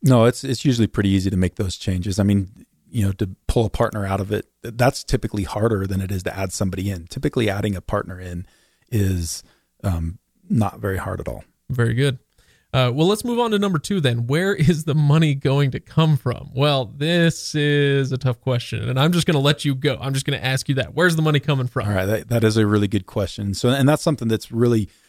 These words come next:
Speaker 1: critical in starting a business is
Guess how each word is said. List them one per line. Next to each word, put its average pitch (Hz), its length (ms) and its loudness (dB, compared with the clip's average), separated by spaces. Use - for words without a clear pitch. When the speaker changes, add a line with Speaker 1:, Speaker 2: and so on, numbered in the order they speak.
Speaker 1:
critical 107 720 2
in 101 500 2
starting 110 480 0
a 98 100 0
business 95 600 -2
is 98 580 -4